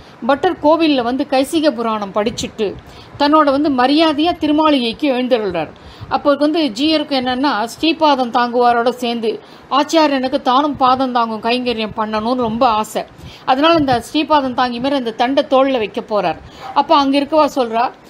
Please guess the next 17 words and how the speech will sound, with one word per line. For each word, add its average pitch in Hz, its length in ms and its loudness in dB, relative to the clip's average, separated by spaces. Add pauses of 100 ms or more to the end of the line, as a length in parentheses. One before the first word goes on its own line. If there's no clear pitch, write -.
(220)
"ஜீயரே, 294 500 0 (200)
நீர் 320 220 2
செய்ய 294 320 0
புகுவது 277 400 2
உமது 269 260 0 (140)
ஆசிரமத்துக்கு 285 540 -2 (100)
சேராது, 233 480 0 (200)
விலகி 330 320 2
வாரோம்" 247 380 2 (120)
அப்படின்றா. 208 380 -6 (380)
"என்ன 269 300 2
இது, 269 320 0 (240)
இந்த 311 160 -2
முக்கோல் 262 400 0
ஆச்சாரிய 294 540 2
கைங்கரியத்துக்கு 254 640 -2
தடயமானால் 226 800 -2